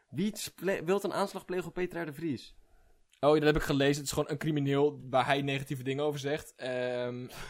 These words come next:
Speaker 1: <laughs> Over het feit dat hij misdaden pleegt.
Speaker 2: Ik vind het echt niet leuk dat mensen het zwart maken over het feit dat ik mensen zwart gemaakt heb. Vind ik gewoon niet leuk.
Speaker 1: Dat vind ik gewoon niet gaaf.
Speaker 2: We zijn
Speaker 1: Hij heeft wel een middelste naam.
Speaker 2: Oh, dat was een grapje.
Speaker 1: Rudolf.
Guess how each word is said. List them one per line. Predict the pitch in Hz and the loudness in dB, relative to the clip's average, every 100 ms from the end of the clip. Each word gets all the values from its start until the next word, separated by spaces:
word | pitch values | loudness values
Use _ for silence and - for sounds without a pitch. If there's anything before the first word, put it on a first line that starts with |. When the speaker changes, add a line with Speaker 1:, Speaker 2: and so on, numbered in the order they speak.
| 135 | -10
Speaker 1:
<laughs> | - 330 202 | -6 -6 -2
Over | 165 180 | 2 4
het | 160 | 6
feit | 196 185 | 6 6
dat | 175 | 6
hij | 190 170 | 4 8
misdaden | 190 190 - 160 147 151 196 | 12 12 12 8 10 6 4
pleegt. | 156 156 285 - - - - _ - - | 4 4 4 6 6 6 0 _ -14 -6
Speaker 2:
Ik | 135 | -2
vind | 151 | 0
het | 156 | 2
echt | 165 165 | 2 4
niet | 156 | 4
leuk | 147 | 4
dat | 151 | 4
mensen | 143 147 151 | 2 0 0
het | - | 0
zwart | 147 147 | 0 2
maken | 147 143 | 0 0
over | 143 | -2
het | 143 | 0
feit | 143 139 | 0 0
dat | |
ik | 139 | -2
mensen | 131 135 - | -2 -4 -4
zwart | 151 151 | -6 -6
gemaakt | 156 151 151 | -4 -4 0
heb. | 160 | -2
Vind | 170 131 | -2 -6
ik | - | -4
gewoon | 123 | -6
niet | 120 | -6
leuk. | 131 | -6
Speaker 1:
Dat | 117 - | -6 -2
vind | 165 | -2
ik | |
gewoon | - 139 | 2 2
niet | - | 2
gaaf. | 147 165 165 - - | -2 -4 -4 -6 -8
Speaker 2:
We | 131 | -6
zijn | 147 160 147 | -2 -2 0
Speaker 1:
Hij | 208 | 2
heeft | 269 | 4
wel | 247 285 | 8 8
een | 226 | 8
middelste | 165 127 - | 6 4 0
naam. | 104 | 2
Speaker 2:
Oh, | 135 135 131 | 4 4 2
dat | |
was | 123 127 | 0 -6
een | |
grapje. | 127 151 139 | -2 0 2
Speaker 1:
Rudolf. | 160 143 98 104 | 2 2 0 -4